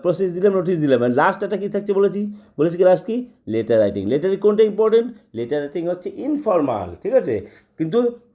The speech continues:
লেটারে দুটোই করে যাবে, ইনফর্মাল, ফর্মাল দুটোই করে যাবে, ঠিক আছে? মানে বন্ধুর কাছে আর এডিটরের কাছে, ঠিক আছে? এডিটর, তারপর স্কুলের, আহ, সে, আহ, ব্যাংক ম্যানেজার এগুলো আর কি,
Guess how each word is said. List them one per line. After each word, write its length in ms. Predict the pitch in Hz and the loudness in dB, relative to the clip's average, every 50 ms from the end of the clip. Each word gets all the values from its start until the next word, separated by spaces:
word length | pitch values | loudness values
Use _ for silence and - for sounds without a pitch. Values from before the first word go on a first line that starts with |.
| _ _ - | _ _ -6
লেটারে 320 | - 123 139 120 139 156 160 | -2 -2 0 2 2 2 2
দুটোই 300 | 143 143 151 160 285 311 | 0 -2 0 0 2 2
করে 220 | 262 254 208 180 | 4 4 4 4
যাবে, 300 | 147 120 98 87 87 82 - | 4 2 2 0 -4 -10 -10
ইনফর্মাল, 520 | - 123 139 139 - 165 160 165 180 196 220 | -8 -8 -8 -4 -2 -2 0 0 0 -2 -2
ফর্মাল 400 | 220 - 143 131 139 170 196 190 | -2 -2 -2 -2 -2 -2 -2 -2
দুটোই 240 | 160 214 214 277 240 | -2 -2 -2 -2 0
করে 180 | 202 170 143 | 2 2 4
যাবে, 160 | 120 107 107 | 2 2 0
ঠিক 100 | 139 170 | -2 -2
আছে? 80 | 151 127 | -2 -2
মানে 160 | 131 135 139 | 0 0 0
বন্ধুর 340 | 127 127 151 175 185 190 190 | 0 0 0 0 0 0 0
কাছে 320 | 196 208 214 214 269 294 277 - - - | 0 0 0 0 0 -2 -4 -6 -14 -8
আর 120 | - - 120 | -2 0 0
এডিটরের 500 | 123 - 151 160 165 160 156 143 131 117 | 2 4 4 4 4 4 4 2 2 2
কাছে, 320 | 117 107 - 101 90 80 - _ _ _ | 0 -2 -2 -6 -10 -10 -12 _ _ _
ঠিক 100 | - 180 | 0 2
আছে? 200 | 233 208 147 143 | 2 2 2 0
এডিটর, 340 | 135 135 127 147 147 139 127 - - _ _ _ _ | -2 -2 0 -2 -2 -2 -2 -6 -14 _ _ _ _
তারপর 220 | 139 131 127 123 | -4 -2 -2 -2
স্কুলের, 380 | 123 - - 147 135 131 127 120 | -2 -4 -2 0 2 2 4 2
আহ, 120 | 123 117 | 2 0
সে, 200 | 110 101 120 117 | 0 -2 0 0
আহ, 40 | 101 98 104 101 101 98 98 95 | 0 0 0 -2 0 0 -2 -2
ব্যাংক 420 | 95 98 95 95 123 139 147 147 | -4 -6 -4 -2 0 0 2 2
ম্যানেজার 300 | 156 151 147 143 147 139 | 2 2 4 4 4 2
এগুলো 180 | 131 113 110 104 | 2 2 2 0
আর 80 | 95 | 0
কি, 180 | - 95 82 | -2 -4 -10